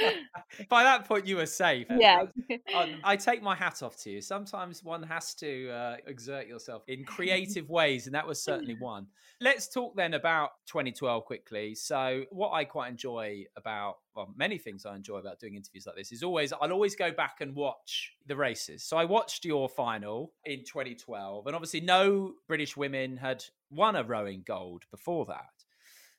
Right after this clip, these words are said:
Speaker 1: And there was a marked contrast, I thought, between your demeanour in the boat and then your demeanour when you clocked what a big deal it was when you were on the podium. What really struck me was how calm and composed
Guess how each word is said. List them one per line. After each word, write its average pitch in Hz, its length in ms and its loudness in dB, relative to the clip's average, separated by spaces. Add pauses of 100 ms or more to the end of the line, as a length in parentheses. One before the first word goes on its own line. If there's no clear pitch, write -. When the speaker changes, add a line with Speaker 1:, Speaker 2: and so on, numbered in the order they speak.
Speaker 1:
And 170 140 -2
there 196 80 2
was 190 140 -4
a - 20 -4
marked 226 540 2
contrast, 196 640 -2
I 147 180 -4
thought, 95 680 -12 (160)
between 127 920 -8 (160)
your 160 180 -2
demeanour 156 920 -4 (320)
in 165 180 -4
the 160 80 -6
boat 117 520 -4 (500)
and 123 160 -6
then 120 160 -2
your 117 140 -8
demeanour 120 760 -6
when 135 220 0
you 131 120 -4
clocked - 540 0
what 143 100 -2
a 123 60 -4
big 123 300 -4
deal 127 200 -2
it 101 100 -8
was 104 340 -4
when 104 120 -8
you 107 140 -6
were 107 80 -4
on 107 180 -6
the 104 80 -10
podium. 90 480 -8 (120)
What 220 180 0
really 208 100 -2
struck 247 320 -4
me 214 80 -8
was 143 160 -2
how 175 220 0
calm 147 840 0
and 143 220 -4
composed 131 1000 -2